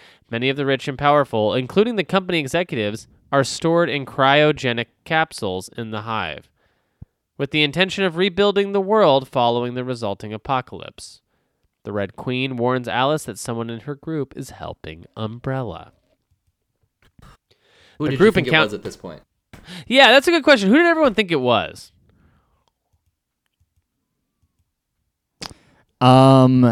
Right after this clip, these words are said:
Speaker 3: uh,
Speaker 2: 'Cause I
Speaker 3: I'm
Speaker 2: definitely
Speaker 3: trying to
Speaker 2: thought
Speaker 3: think
Speaker 2: it
Speaker 3: of
Speaker 2: was
Speaker 3: his
Speaker 2: Claire's
Speaker 3: name.
Speaker 2: boyfriend.
Speaker 1: Oh, nice. I thought it was Claire.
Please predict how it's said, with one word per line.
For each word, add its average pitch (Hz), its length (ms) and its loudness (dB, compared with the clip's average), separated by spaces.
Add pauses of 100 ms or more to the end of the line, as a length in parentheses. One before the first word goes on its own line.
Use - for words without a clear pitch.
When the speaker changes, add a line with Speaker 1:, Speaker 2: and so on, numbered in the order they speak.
(920)
Speaker 3:
uh, 104 720 -2 (1700)
Speaker 2:
'Cause 175 140 -8
I 233 140 -6
Speaker 3:
I'm 190 60 0
Speaker 2:
definitely 160 200 4
Speaker 3:
trying 123 160 6
to 117 40 4
Speaker 2:
thought 110 120 2
Speaker 3:
think 110 120 2
Speaker 2:
it 110 40 0
Speaker 3:
of 101 60 0
Speaker 2:
was 90 140 -2
Speaker 3:
his - 40 -6
Speaker 2:
Claire's 110 300 0
Speaker 3:
name. - 60 -16
Speaker 2:
boyfriend. 92 480 -12 (580)
Speaker 1:
Oh, 151 280 2
nice. 120 720 -2 (1500)
I 175 120 4
thought 220 200 6
it 185 40 6
was 131 160 0
Claire. - 560 -2